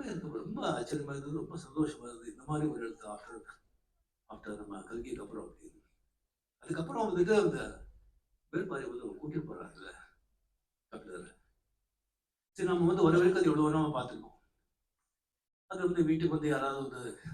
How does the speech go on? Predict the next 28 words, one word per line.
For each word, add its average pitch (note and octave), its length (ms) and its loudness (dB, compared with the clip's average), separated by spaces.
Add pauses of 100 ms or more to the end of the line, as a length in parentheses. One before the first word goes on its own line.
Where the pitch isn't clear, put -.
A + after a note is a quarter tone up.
(220)
முக்கியமான A#2+ 480 -10
ஆளுங்க G#2 280 -8
வந்தா - 240 -20 (680)
வீட்டுக்கு D3+ 240 6
வாசல்ல A#2+ 360 -4
வந்து G#2 180 -10
வரவேற்கிறோம். - 480 -14 (1040)
இல்லைன்னா F3 200 8
முதல்ல D#3 300 6
வந்து D3 160 0
நம்ம C#3 180 -4
ஆளுங்க C3+ 260 -4
வந்து B2 180 -12
ராஜான்னு - 400 -8
சொன்னா - 200 -18
அங்கேயும் - 280 -18
வந்து - 160 -20
வரவேற்கிறோம். - 480 -20 (1200)
இல்லைன்னு F#3+ 260 -6
சொன்னா G#3 160 -2 (920)
நம்ம D3 180 -4
அவையை D#3 360 8
வந்து - 240 -8 (840)
பாண்டியராஜன் D3 480 2
எப்படி C3 180 -10
வரவேற்றான், A#2 500 -8 (600)
உள்ள F3 300 2
சகல D3 300 -8